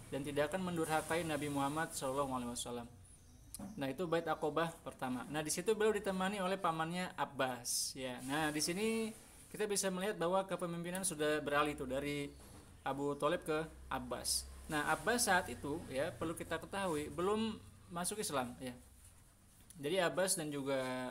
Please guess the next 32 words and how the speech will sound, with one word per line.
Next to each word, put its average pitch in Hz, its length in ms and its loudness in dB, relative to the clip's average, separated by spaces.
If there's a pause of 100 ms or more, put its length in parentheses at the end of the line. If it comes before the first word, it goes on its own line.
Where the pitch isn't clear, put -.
anak 135 240 -6
beliau, 139 320 -2 (320)
ada 160 160 2
yang 233 140 0
mengatakan 226 260 0
sudah 226 220 2
masuk 185 260 -4
Islam 196 320 -2
sebelum, 160 640 -2 (400)
eh, 143 140 2 (100)
hijrah 139 320 2
ya, 120 160 -4
tapi 190 560 -2
sebagian 143 960 0 (160)
besar 170 400 -2 (680)
meyakini 143 520 -2
Abbas 156 440 0
dan, 143 180 2 (420)
eh, 131 120 -2
putra 139 320 -4
beliau 127 520 -2
Abdullah 131 440 -4
bin 131 120 -8
Abbas 135 560 -2
itu 143 160 -8
masuk 180 360 -4
Islam 185 360 -4
nanti 165 200 -4
setelah 165 360 0 (160)
Fatu 147 240 -4
Mekah, 123 360 -4 (440)
baru, 135 400 -4